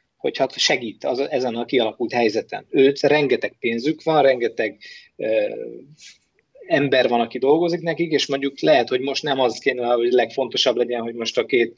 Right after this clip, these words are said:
a, az orosz meg az amerikai összeverik egymást, vagy sem.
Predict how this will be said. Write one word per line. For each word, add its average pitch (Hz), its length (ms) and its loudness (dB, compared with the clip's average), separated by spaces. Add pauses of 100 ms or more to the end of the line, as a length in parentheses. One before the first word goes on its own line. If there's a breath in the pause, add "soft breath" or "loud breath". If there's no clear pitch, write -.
(360 loud breath)
a, 123 80 -4
az 123 300 -2
orosz 135 260 4
meg 117 100 -2
az 120 80 2
amerikai 117 420 -2
összeverik 101 640 -4
egymást, 95 340 -4
vagy - 120 -12
sem. - 180 -2